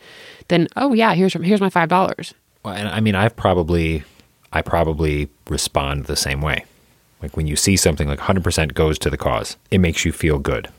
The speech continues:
Speaker 2: about the five dollars that you're spending. But if it said, you know, four dollars is going to go to the cause and one dollar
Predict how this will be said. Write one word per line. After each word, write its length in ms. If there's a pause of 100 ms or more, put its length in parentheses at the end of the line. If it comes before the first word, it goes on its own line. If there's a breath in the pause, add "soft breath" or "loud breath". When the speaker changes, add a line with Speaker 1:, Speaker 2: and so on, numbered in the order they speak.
(180)
Speaker 2:
about 240 (200)
the 80
five 220
dollars 280
that 60
you're 100
spending. 360
But 200 (260)
if 140
it 120
said, 240
you 60
know, 80
four 240
dollars 300
is 100
going 180
to 60
go 100
to 80
the 60
cause 560
and 420
one 180
dollar 480